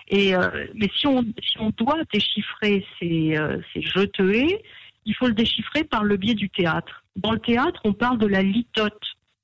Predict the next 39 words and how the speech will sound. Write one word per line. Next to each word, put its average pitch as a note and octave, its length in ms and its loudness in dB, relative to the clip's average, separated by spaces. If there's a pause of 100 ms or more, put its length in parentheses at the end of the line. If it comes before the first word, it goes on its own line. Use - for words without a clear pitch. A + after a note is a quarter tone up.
(180)
Et G#3 80 0
la A3 120 4
litote C#4+ 540 0 (480)
inverse A#3+ 500 2 (180)
justement F3+ 680 0
le F3 200 2
je F#3 180 2
te A#3 180 0
hais B3+ 260 2
par F#3 200 -2
le F#3+ 140 2
je A3+ 160 0
te A3+ 180 -2
aime. A3+ 420 0 (1000)
Donc G#3 180 2 (140)
en G3+ 100 2
fait, G3+ 320 -2
on G#3 80 2
ne G#3 140 4
dit G#3+ 180 0
rien G#3+ 240 2
d'autre B3 300 2
à G3 100 -2
quelqu'un G#3+ 400 0
à G3 140 2
qui - 180 -2
on F#3 80 2
dit F3+ 160 -2
je F3+ 140 0
te F3+ 160 -2
hais, D#4 320 2 (260)
on G3 80 -2
ne F#3+ 120 2
dit F#3 180 0
rien F#3+ 240 2
d'autre D#4 260 -2
que A#3+ 140 0
je A#3 100 2
t'aime, A#3+ 400 0